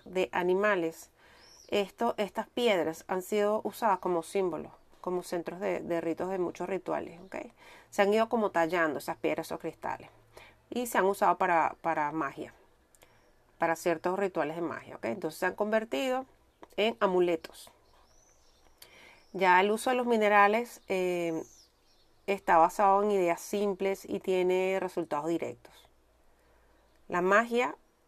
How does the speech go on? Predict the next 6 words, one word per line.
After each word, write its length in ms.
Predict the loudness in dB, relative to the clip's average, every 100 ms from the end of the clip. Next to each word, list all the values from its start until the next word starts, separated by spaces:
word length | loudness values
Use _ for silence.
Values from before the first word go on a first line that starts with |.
| -18
es 160 | -14
transformación 880 | -8 -6 -4 -4 -6 -4 -2 -2 -4 -10 _ _ _ _ _ _
y 300 | -8 0 0
esta 440 | 0 -6 -6 -6 -6 _ _ _ _ _ _ _ _
es 180 | -10 -10
magia. 340 | -12 -16 -20